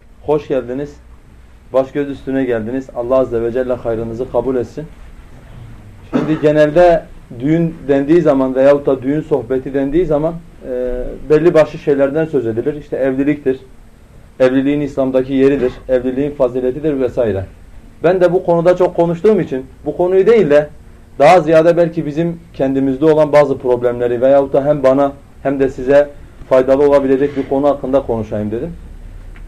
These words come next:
Ee, konuşacağım konu Allah izin verirse emri bil maruf, nehi anil münker veyahut da Allah Azze ve Celle'ye davet etmek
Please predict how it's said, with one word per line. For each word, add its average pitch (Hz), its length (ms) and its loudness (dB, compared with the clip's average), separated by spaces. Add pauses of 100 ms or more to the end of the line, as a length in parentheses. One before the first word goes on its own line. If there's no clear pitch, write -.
(120)
Ee, 123 260 2
konuşacağım 156 580 2
konu 180 240 2
Allah 170 240 6
izin 175 260 2
verirse 185 440 2 (1040)
emri 156 300 4
bil 147 100 2
maruf, 143 340 4 (260)
nehi 151 220 4
anil 147 220 2
münker 131 380 0 (520)
veyahut 160 380 6
da 175 300 4
Allah 143 240 4
Azze 143 260 4
ve 139 140 2
Celle'ye 156 340 2
davet 147 340 6
etmek 151 380 -4